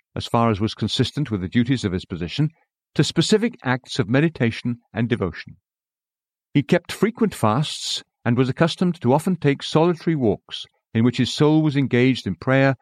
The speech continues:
and communion with God. I have heard him mention that in these retired walks in the meadow behind Jesus College, he had such a view of the goodness,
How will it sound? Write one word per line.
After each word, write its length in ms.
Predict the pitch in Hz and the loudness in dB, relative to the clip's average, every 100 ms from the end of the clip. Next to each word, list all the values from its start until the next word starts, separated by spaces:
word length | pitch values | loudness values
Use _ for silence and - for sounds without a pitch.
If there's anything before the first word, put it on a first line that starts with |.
| _ _ | _ _
and 140 | 131 | -2
communion 480 | - 190 135 90 76 _ | 2 2 2 0 -6 _
with 160 | 95 - | -8 -6
God. 240 | 85 64 - _ _ _ _ _ _ _ _ _ | -6 -8 -14 _ _ _ _ _ _ _ _ _
I 80 | 92 | -4
have 120 | 98 | 0
heard 200 | 127 123 | 2 4
him 120 | 127 | 2
mention 420 | 170 196 - 98 - _ | 2 0 -2 -6 -6 _
that 160 | - 101 | -2 0
in 80 | 113 | 2
these 280 | 156 160 123 | 2 2 -2
retired 460 | - 160 185 120 | 0 2 4 2
walks 420 | 95 139 165 - | 2 0 0 -2
in 100 | 120 | 0
the 60 | 104 | 2
meadow 360 | 107 127 160 151 | 2 2 0 0
behind 440 | 104 120 151 139 | 0 2 2 2
Jesus 360 | 120 147 160 - | 0 0 -2 -2
College, 420 | 123 120 127 - _ _ - | 0 0 0 -8 _ _ 0
he 60 | |
had 140 | 110 104 | 0 2
such 280 | - 190 202 | 0 0 -2
a 40 | |
view 360 | 156 139 156 160 | 2 2 4 2
of 100 | 113 | 0
the 80 | |
goodness, 540 | 101 165 131 117 - | 0 0 2 -2 -2